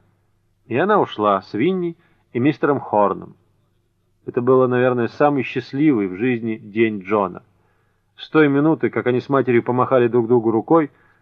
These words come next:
он перестал быть пленником отеля, хотя не стал ещё пленником отца. Это было так чудесно. Ни от кого не зависеть. Первым делом он отправился на другой конец городка и там искупался.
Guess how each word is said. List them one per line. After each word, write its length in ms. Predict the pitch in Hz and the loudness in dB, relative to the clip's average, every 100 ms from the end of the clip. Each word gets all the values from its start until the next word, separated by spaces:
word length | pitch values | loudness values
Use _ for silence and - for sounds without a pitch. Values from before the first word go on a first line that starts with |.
| _ | _
он 160 | 180 143 | -2 2
перестал 480 | 170 156 - 165 | 2 2 4 4
быть 180 | 143 131 | 4 2
пленником 640 | - 131 147 139 131 127 113 | 2 4 4 2 0 0 0
отеля, 460 | - 151 143 135 | 2 4 4 2
хотя 220 | 123 127 | -2 -4
не 120 | 156 127 | -4 -2
стал 240 | 151 139 | 0 2
ещё 220 | - 120 | 0 -4
пленником 520 | 101 110 107 98 101 | -4 -4 -4 -6 -6
отца. 420 | 98 - - 95 _ _ _ _ _ | -6 -8 -12 -12 _ _ _ _ _
Это 140 | 120 | -4
было 200 | 113 120 | 0 2
так 240 | 113 160 - | 2 -2 -4
чудесно. 580 | - 107 98 92 - _ _ _ - | -8 -4 -4 -6 -14 _ _ _ -10
Ни 180 | 127 160 | 0 2
от 160 | 185 - | 2 2
кого 320 | 160 147 151 | 2 4 4
не 140 | 127 | 2
зависеть. 500 | 107 104 101 92 - _ _ _ _ _ _ _ _ - | 0 0 -2 -4 -12 _ _ _ _ _ _ _ _ 0
Первым 300 | 139 135 135 | 2 4 2
делом 300 | 127 147 139 | 4 4 4
он 60 | 127 | 0
отправился 540 | 123 139 147 131 - | 0 4 4 4 2
на 140 | 135 127 | -2 0
другой 320 | 135 139 123 | 2 4 4
конец 240 | 123 120 | 4 0
городка 480 | 107 113 107 - 156 | 0 0 0 0 0
и 160 | - 131 | 0 -2
там 260 | 135 127 | 0 0
искупался. 760 | 117 - 110 - 101 85 - | -4 -8 -6 -2 0 -2 -10